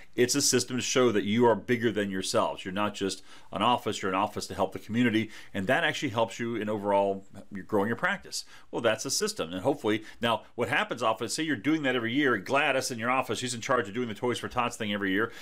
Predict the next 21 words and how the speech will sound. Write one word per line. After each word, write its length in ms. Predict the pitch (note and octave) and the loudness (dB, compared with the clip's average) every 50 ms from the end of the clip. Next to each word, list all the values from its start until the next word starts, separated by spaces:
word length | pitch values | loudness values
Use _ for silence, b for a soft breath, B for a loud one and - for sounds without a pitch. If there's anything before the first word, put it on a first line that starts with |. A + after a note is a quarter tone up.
| B B - | B B -2
And 80 | A2+ | 0
then 80 | A#2+ A2+ | 0 2
Gladys 380 | G2 B2+ C3 C3+ C3+ C3 - | 4 4 4 4 2 0 -2
moves 180 | - B2 A#2 G#2+ | -4 -6 -2 0
on 180 | C#3 C3+ C3+ B2+ | 2 2 2 0
to 100 | - A#2+ | -2 -4
a 20 | |
different 220 | A2+ B2 A#2+ A2 G#2 | -4 -4 -6 -6 -6
position. 420 | G2 D3+ F3+ - - A#2+ C#3 E3+ b b b b b b b b - | -4 -2 -2 -2 -2 -4 -6 -8 b b b b b b b b -4
And 120 | A2+ A2+ | -2 0
then 80 | A2+ A#2+ | 2 2
you 60 | B2+ | 4
guys 220 | B2+ B2+ A#2+ A2+ - | 4 4 4 2 0
didn't 160 | - B2+ A#2 | -4 -4 -4
do 80 | A#2+ | -4
Toys 280 | A#2 - B2 B2 A#2+ - | -4 -2 0 0 0 -2
for 120 | - G#2+ | -4 -6
Tots 260 | G2+ - B2 B2 A#2+ - | -4 -2 -2 -2 -2 -2
the 80 | - | -4
next 260 | G2 F#2 F#2 - - | -6 -6 -6 -6 -6
year 280 | - F2+ F#2 A2+ A#2+ b | -2 -2 -2 -2 -4 b